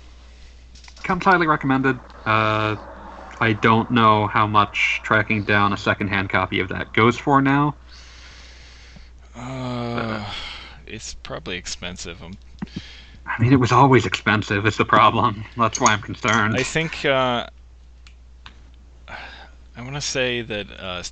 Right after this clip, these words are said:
Speaker 2: Silver Star Story Complete is a lot, like, a lot cheaper than Eternal Blue.
Speaker 1: Eternal Blue was a late P S one game. It was a t-, it was, like, a November two thousand game, if I
Speaker 2: Yeah.
Speaker 1: recall.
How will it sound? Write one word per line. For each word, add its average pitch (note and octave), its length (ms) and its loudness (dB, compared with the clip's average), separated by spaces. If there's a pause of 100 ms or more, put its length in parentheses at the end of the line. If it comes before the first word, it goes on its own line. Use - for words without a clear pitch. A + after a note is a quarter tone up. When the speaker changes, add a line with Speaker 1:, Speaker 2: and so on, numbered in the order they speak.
(160)
Speaker 2:
Silver A2 280 -10
Star A2 300 -6
Story G#2 320 2
Complete F#2+ 440 -12
is F#2 120 -10
a F2+ 80 -8
lot, E2+ 520 -8 (420)
like, F#2 180 -14
a D#2+ 40 -12
lot E2+ 560 -10
cheaper - 480 -8 (1160)
than F#2+ 200 -12
Eternal G#2 340 -12
Blue. G#2+ 340 -10 (560)
Speaker 1:
Eternal G#3 360 6
Blue F#3+ 180 6
was D#3+ 120 4
a C3+ 60 6
late A2 580 0 (420)
P A2+ 220 -2
S G2+ 220 -2
one G2+ 160 0
game. G2 220 -2
It G#2+ 80 -2
was G2+ 160 -4
a G#2+ 160 4
t-, G#2 80 -4 (580)
it A#2+ 160 6
was, A2+ 260 2
like, A#2 200 4
a G#2+ 40 0
November G#2 560 4
two G2 220 -4
thousand G#2 480 0
game, A2 240 0
if A2 140 -2
I A2+ 80 4
Speaker 2:
Yeah. A2+ 120 0
Speaker 1:
recall. B2 420 2